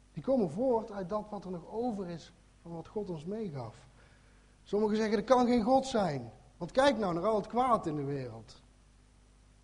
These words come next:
Dan zou je het niet eens omdraaien. Er moet wel een God zijn. Want kijk nou eens, er gebeuren nog goede dingen in de wereld. Is je ooit opgevallen dat er nog zoveel mensen zijn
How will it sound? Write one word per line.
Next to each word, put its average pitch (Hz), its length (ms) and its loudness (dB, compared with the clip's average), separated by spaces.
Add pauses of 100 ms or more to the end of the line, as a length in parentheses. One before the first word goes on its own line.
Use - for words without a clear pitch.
(300)
Dan 131 100 -18
zou 180 140 0
je 170 80 -2
het 170 80 -8
niet 165 120 -8
eens 143 100 -8
omdraaien. 139 580 -10 (580)
Er 147 100 -4
moet 196 200 0
wel 202 180 2
een 175 60 -4
God 175 240 -2
zijn. 131 380 -10 (300)
Want - 120 -20
kijk 196 240 0
nou 165 200 -4
eens, 175 120 -8
er 170 60 -10
gebeuren 160 340 -2
nog 139 120 -10
goede 196 240 -4
dingen 175 260 -2
in 147 80 -8
de 143 60 -8
wereld. 127 520 -14 (3000)
Is 185 200 -8
je 226 100 -6
ooit 202 160 -2
opgevallen 127 580 -10
dat 139 160 -14
er 143 60 -12
nog 139 140 -10
zoveel 160 300 -8
mensen 160 380 -6
zijn 170 340 -6